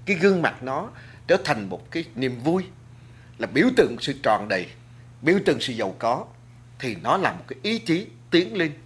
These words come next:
trong ngày đầu năm. Cho nên chính vì như vậy, các cái nước như Ireland, Cuba, Austria là Áo, hay là Germany, hoặc là Swe-, Sweden là Thụy Điển, họ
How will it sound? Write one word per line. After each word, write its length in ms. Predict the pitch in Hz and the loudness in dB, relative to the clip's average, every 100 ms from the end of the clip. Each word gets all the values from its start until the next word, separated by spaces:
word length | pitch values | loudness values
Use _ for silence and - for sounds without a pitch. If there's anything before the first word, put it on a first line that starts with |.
| - | -10
trong 200 | 143 139 | -6 -4
ngày 140 | 110 85 | -4 -4
đầu 180 | 85 | -6
năm. 160 | 92 113 - - 92 - - - | -8 -12 -14 -20 -16 -16 -14 2
Cho 100 | 185 | 4
nên 120 | 185 | 4
chính 140 | 226 226 | 0 0
vì 140 | 135 | 0
như 120 | 120 147 | 0 2
vậy, 200 | 120 82 - - | 2 0 -8 0
các 120 | 226 | 2
cái 100 | 240 185 | 2 2
nước 340 | 269 - - | 2 0 -2
như 120 | 170 | -2
Ireland, 680 | 180 - 185 170 170 165 160 151 - - - - | 0 0 2 6 6 6 2 -4 -14 -20 -20 -8
Cuba, 600 | - 170 160 160 156 147 - - - - | 4 4 8 6 6 2 -2 -16 -20 0
Austria 760 | 190 214 - - - 165 160 143 | 2 2 -2 -12 -2 4 4 4
là 160 | 120 101 - | 2 0 2
Áo, 360 | 165 208 285 - - - - | 4 4 0 -4 -20 -20 -6
hay 140 | 123 | -4
là 60 | 104 - | -2 4
Germany, 500 | 170 156 156 151 135 - - - - | 4 6 4 2 -2 -8 -20 -20 -8
hoặc 220 | 113 - | -6 0
là 160 | 113 95 | 0 0
Swe-, 380 | - 165 160 - - | 2 4 4 2 -6
Sweden 600 | - 165 151 143 110 104 | 0 4 4 2 -4 -10
là 80 | - | -8
Thụy 160 | 135 123 | -6 -4
Điển, 260 | 117 135 - - - - | -4 -6 -12 -18 -20 -8
họ 180 | - | -4